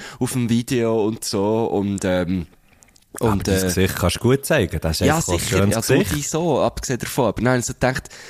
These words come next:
Speaker 1: shit, das, was du hast gemacht, ist, ist eigentlich, ist so hure lustig, ähm, w-, weil es halt wie noch, es gibt noch, noch mehr,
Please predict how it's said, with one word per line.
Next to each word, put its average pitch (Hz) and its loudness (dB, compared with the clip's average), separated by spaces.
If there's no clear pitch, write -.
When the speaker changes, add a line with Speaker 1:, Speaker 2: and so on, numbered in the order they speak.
Speaker 1:
shit, - -2
das, 135 -2
was 113 -2
du 127 0
hast 131 -4
gemacht, - -2
ist, - -4
ist - -2
eigentlich, 120 0
ist - -4
so 120 0
hure 131 2
lustig, - -4
ähm, 98 0
w-, 113 0
weil 110 0
es - -4
halt 104 -2
wie 120 0
noch, 123 0
es - -6
gibt - -4
noch, 110 0
noch 110 2
mehr, 120 0